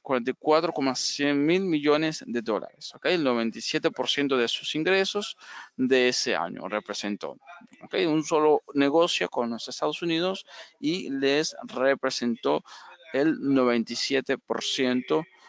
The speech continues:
de, eh, de los ingresos, ¿ok? Eh, ahora, como pueden ver, es, eh, una acción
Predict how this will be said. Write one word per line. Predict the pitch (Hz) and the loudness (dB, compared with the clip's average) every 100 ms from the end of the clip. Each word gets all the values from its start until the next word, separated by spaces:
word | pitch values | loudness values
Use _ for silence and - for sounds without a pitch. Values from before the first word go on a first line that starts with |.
| _ - | _ -6
de, | 120 123 135 143 143 - | 0 4 4 4 0 -2
eh, | 123 120 120 117 120 113 - | 0 2 2 2 0 -2 -4
de | 117 120 | -4 -2
los | 120 | 0
ingresos, | 120 110 101 - - - - - _ - | 0 0 -2 -6 -12 -12 -20 -20 _ -8
¿ok? | 131 185 214 254 - - - - | -4 0 2 0 -6 -16 -14 0
Eh, | 135 139 139 - | 2 4 4 4
ahora, | 135 131 117 104 - | 4 6 4 2 -2
como | - 139 135 | -4 -2 0
pueden | 185 190 175 | 2 4 4
ver, | 175 208 220 | 4 4 2
es, | - 127 - 131 | -4 -6 -6 -2
eh, | 127 123 | -2 -2
una | 127 135 | -2 -2
acción | 131 - 151 170 170 | 0 -2 0 0 0